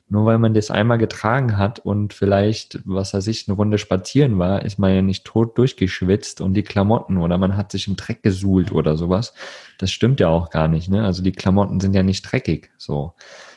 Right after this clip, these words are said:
vom Sinn her. Und deswegen einfach draußen hinhängen, dann lüften die schön durch und dann ist, hast du morgens wieder ein schönes, frisches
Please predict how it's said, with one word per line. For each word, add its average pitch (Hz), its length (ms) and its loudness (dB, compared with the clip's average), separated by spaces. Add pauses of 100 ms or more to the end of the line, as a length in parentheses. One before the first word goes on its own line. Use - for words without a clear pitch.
(100)
vom 87 220 -2
Sinn 85 220 0
her. 80 260 0
Und 82 140 -2
deswegen 98 500 2
einfach 101 360 -2
draußen 95 420 0
hinhängen, 117 480 4
dann 95 160 4
lüften 107 320 0
die 92 140 2
schön 92 260 -2
durch 110 380 0
und 87 160 -2
dann 90 160 2
ist, - 200 -6
hast - 200 -6
du 87 60 -2
morgens 87 380 2
wieder 85 140 0
ein 85 120 2
schönes, 90 340 0
frisches - 600 -4